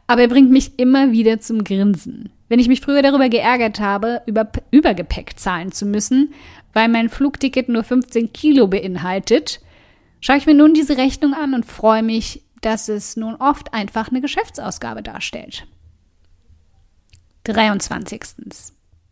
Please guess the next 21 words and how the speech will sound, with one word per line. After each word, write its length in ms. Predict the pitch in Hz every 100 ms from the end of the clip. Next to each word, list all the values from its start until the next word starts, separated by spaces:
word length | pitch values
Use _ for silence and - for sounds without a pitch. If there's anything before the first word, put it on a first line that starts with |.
| _ _
Mein 320 | 214 214 202
Warum 600 | 214 208 220 233 196 165 _ _ _
leben 440 | 190 214 185 170
zu 180 | - -
können. 360 | - - 190 160 _ - _ _ _ _ _ _ _ _ _ - - _
Und 500 | - 208 202 196 - - -
das 260 | 180 165 -
erklärt 440 | 208 - 196 190
sich 180 | - -
von 180 | - 190
selbst. 520 | 175 - - - - - _ _ _ _ _ - - - _ _ _
Du 140 | 196 226
bist 260 | 208 -
dran. 240 | - - - _ _ _ _ _ _ _ - _ _ _ _
Schau 260 | - 247 285
in 140 | 320
den 120 | 294 240
Artikel 480 | 214 - 226 214
zu 160 | 196 208
dieser 360 | 190 190 196 202
Audioblog-Folge 920 | 196 190 160 - - 113 - 226